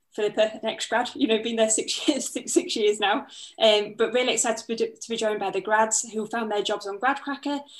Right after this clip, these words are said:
and who also have really different stories to tell. So I'm going to start with Zach. Um, so Zach's history, he actually did two summer placements in two thousand and eighteen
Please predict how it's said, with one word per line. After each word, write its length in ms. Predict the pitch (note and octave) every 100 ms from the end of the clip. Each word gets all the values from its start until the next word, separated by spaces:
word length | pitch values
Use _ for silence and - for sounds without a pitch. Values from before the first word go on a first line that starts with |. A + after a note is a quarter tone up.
| -
and 140 | A#3 G3
who 300 | A3+ A3 A3
also 380 | A3+ A3+ A3+ A3
have 300 | A3 G#3 G3+
really 240 | G3+ G3+
different 320 | F#3+ G3 G3+ F#3+
stories 380 | F#3+ F3 F#3
to 100 | -
tell. 320 | F#3 E3+ C#3 - _ _ _ _ _ - _ _ _ -
So 140 | A3+
I'm 160 | G#3+ A3+
going 180 | B3
to 60 | C4
start 260 | - C#4+ B3
with 160 | B3
Zach. 480 | A3 A3+ D4 - - -
Um, 240 | A3+ A3+
so 280 | G#3+ - G#3+
Zach's 400 | G#3 C4+ - -
history, 580 | - A#3 - A#3+ C#4 C#4+ - - -
he 260 | A#3+ B3 A#3+
actually 380 | B3 - - B3+
did 220 | B3 B3
two 340 | - C#4+ D4
summer 320 | C4 C4 A#3+
placements 800 | A3+ A#3 G#3 F#3+ G#3+ G#3+ A#3 - -
in 100 | A3+
two 180 | A3 A#3
thousand 360 | A3+ A3 G#3+
and 100 | G#3
eighteen 480 | G#3 G3+ - G3+ G3